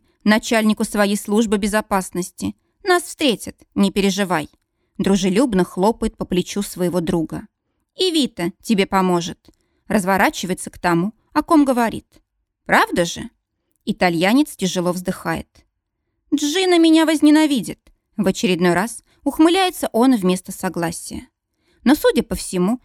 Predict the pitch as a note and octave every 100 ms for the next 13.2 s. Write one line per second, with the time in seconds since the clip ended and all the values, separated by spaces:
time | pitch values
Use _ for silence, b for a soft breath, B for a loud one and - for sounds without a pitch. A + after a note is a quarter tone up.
0 | _ - C4 E4 F#4+ F#4 C4+ B3 B3 E4+
1 | E4+ - C#4+ C#4+ D4+ D4 A3+ F3+ - _
2 | _ _ - - G3 F#3+ - F#3 F3+ -
3 | A#3 C#4+ F#3+ F#3+ F#3 F#3 F#3 F3+ - F3
4 | D#3+ F#3+ G3+ - - - b b b C#4+
5 | F#4+ G4 C4 A3+ G3+ G3+ E3+ B3 D4+ -
6 | B3+ - F#3 F3 D#3+ E4 - _ _ _
7 | _ - G3 G3 C#4 C#4+ G3+ F#3+ - F3+
8 | F#3 F3+ - F3+ D#3+ G#3+ - - - _
9 | - - D#4+ B3 F4+ F#4 D4 G#3 G#3+ F#3+
10 | G3+ F3+ D#4 - G#3+ G#3+ - F#3 F#3+ F#3+
11 | F3+ E3+ G#3+ C4+ G3+ - F3+ - F3+ -
12 | F#3 E3+ F3 - F3 E3 F3 G#3 - -
13 | -